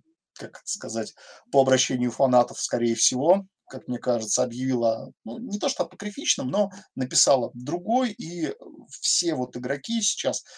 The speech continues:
а, насколько я знаю, там, на англоязычном, в, в англоязычном сообществе,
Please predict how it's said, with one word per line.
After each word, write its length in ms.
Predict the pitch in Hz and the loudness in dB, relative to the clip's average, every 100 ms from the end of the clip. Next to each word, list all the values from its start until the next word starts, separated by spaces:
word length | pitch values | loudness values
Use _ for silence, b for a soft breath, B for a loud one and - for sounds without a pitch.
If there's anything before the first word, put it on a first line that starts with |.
| B B - | B B -6
а, 200 | - - | -4 -2
насколько 400 | 123 139 - 131 | -4 -6 -6 -6
я 60 | |
знаю, 380 | 117 123 117 113 | -2 2 2 0
там, 180 | 110 113 | -8 -4
на 120 | 117 | -2
англоязычном, 640 | 123 123 120 127 - 120 | 0 0 0 -2 -2 -6
в, 380 | 117 120 - 127 | -10 -12 -2 2
в 60 | 131 | 4
англоязычном 540 | 131 127 120 127 127 | 4 4 0 -2 -4
сообществе, 600 | 123 180 208 - - 123 | 0 0 2 -2 -2 -6